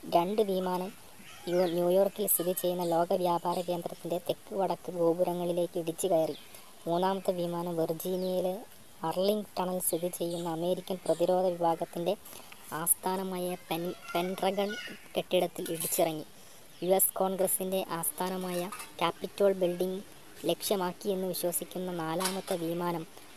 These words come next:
പെൻസിൽവേനിയയിലെ ഒരു കൃഷിയിടത്തിൽ തകർന്നു വീണു. ഈ ആക്രമണമാണ് നയൻ ബാർ ഇലവൻ എന്നറിയപ്പെടുന്നത്. അമേരിക്കൻ രീതി അനുസരിച്ച് ആദ്യ മാസം, മാസവും പിന്നീട് തീയതിയുമാണ് എഴുതുക. അതുകൊണ്ടാണ് ഇന്ത്യയിൽ ഉപയോഗിക്കുന്ന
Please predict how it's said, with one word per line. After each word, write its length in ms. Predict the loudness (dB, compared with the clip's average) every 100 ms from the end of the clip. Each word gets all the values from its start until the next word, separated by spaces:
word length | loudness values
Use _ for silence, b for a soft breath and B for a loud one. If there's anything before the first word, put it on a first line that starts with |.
| -2
പെൻസിൽവേനിയയിലെ 1200 | 0 2 4 4 2 -4 2 2 2 0 2 2 2
ഒരു 200 | 0 -2 -4
കൃഷിയിടത്തിൽ 640 | -2 2 4 4 4 0 0
തകർന്നു 320 | 0 2 0
വീണു. 200 | 0 -4 -8 -16 B -4
ഈ 60 | 2
ആക്രമണമാണ് 840 | 2 4 2 4 2 0 -2 0
നയൻ 260 | 0 0 0
ബാർ 200 | -2 -4 -6 -10 0
ഇലവൻ 320 | 4 4 2 -2
എന്നറിയപ്പെടുന്നത്. 720 | -4 -2 -2 -2 -6 -8 -10 -16 -16 -16 -16 -10 -2
അമേരിക്കൻ 600 | 2 4 4 2 0 2
രീതി 240 | 0 2
അനുസരിച്ച് 560 | 0 0 0 -2 -4 -6 -4
ആദ്യ 320 | -2 0 0
മാസം, 440 | 0 -2 -2 -2 -6 -14 -10
മാസവും 500 | -6 -2 0 0 0 0
പിന്നീട് 340 | 0 0 0 0
തീയതിയുമാണ് 560 | 2 2 2 -2 -2 -2
എഴുതുക. 320 | 0 0 -2 -6 B B B -2
അതുകൊണ്ടാണ് 560 | 2 2 2 -2 -2
ഇന്ത്യയിൽ 520 | -4 -4 -2 0 0
ഉപയോഗിക്കുന്ന 720 | 0 2 4 4 0 -4 -4